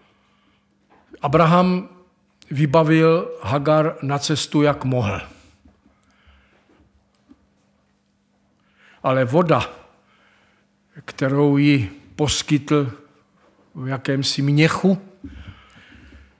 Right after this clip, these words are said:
ve kterém se tehdy voda transportovala, ta nevydržela dlouho. Došla. A situace se zdála téměř neřešitelná.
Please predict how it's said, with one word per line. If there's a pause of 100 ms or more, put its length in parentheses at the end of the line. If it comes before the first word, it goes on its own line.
(160)
ve
kterém
se
tehdy
voda
transportovala, (840)
ta
nevydržela
dlouho. (800)
Došla. (2000)
A
situace
se
zdála (640)
téměř
neřešitelná.